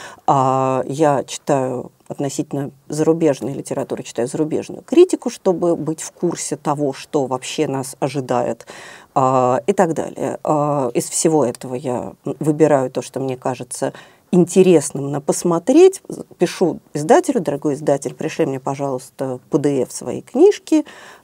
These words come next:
А, издатели мне присылают P D F, я читаю только в электронном виде. А после этого я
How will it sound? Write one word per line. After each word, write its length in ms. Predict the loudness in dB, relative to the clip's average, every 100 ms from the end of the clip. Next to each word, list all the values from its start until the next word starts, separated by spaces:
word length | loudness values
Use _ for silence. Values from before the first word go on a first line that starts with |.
| -2
А, 460 | 0 2 -2 -4 -8
издатели 520 | -6 -4 -4 -8 -10
мне 160 | -10 -8
присылают 600 | -6 -4 -4 -4 -8 -10 -6
P 60 |
D 240 | 0 4 2
F, 160 | 2
я 240 | -2 0 -4
читаю 300 | -8 -10 -6
только 300 | -8 -8 -10
в 60 |
электронном 600 | -10 -12 -12 -12 -12 -12
виде. 320 | -2 -2 -2 -6 -10 -20 -20 -4
А 400 | 2 4 4 2 -2 4
после 340 | 4 6 2
этого 220 | 0 -4 -4
я 320 | 0 -2